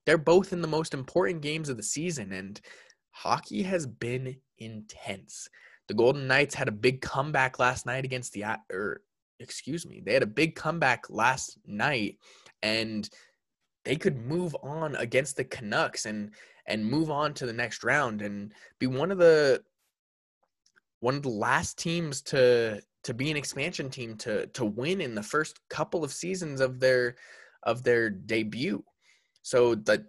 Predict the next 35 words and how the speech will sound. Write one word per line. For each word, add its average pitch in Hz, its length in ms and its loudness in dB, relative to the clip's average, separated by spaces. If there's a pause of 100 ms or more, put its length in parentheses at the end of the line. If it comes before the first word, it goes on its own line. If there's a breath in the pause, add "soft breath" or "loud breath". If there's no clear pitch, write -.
the 120 100 -2
Knights, 160 680 -4
the 135 120 -2
Golden 165 260 0
Knights, 175 300 -2
who 131 80 -6
have 113 120 -2
been 143 180 4
incredible 143 600 0
since 127 300 -4
they've 110 200 0
been 123 160 -2
inducted 107 600 -2
into 117 320 -6
the 110 160 -4
N 120 80 -2
H 104 220 -4
L, 127 320 2 (240 loud breath)
since 123 200 -2
they've 123 200 2
been 117 100 0
added 135 320 0
to 123 140 -10
the 113 100 -4
N 117 100 -2
H 107 220 -8
L, 135 320 0 (340 soft breath)
they - 120 2
have 214 240 -4
an 190 80 0
opportunity 175 760 -2
to 107 200 -10
make 123 240 -6 (260)
even 202 340 4
more 135 600 0